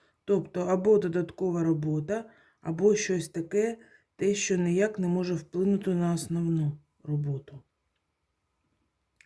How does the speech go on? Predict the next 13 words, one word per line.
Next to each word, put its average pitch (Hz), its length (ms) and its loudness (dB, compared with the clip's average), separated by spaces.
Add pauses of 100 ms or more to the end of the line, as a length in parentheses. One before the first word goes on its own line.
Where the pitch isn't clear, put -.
Наступна 190 580 -2
карта — 175 500 -2 (540)
це 202 220 2
особисті 185 680 -2
питання. 165 680 -2 (1500)
Подивіться, 170 680 0
друзі, 151 460 2 (460)
карта 160 380 -2
Сонця. 170 580 -2 (1400)
Це, 185 220 0
по-перше, 185 540 0
старший 202 500 0
аркан, 165 500 0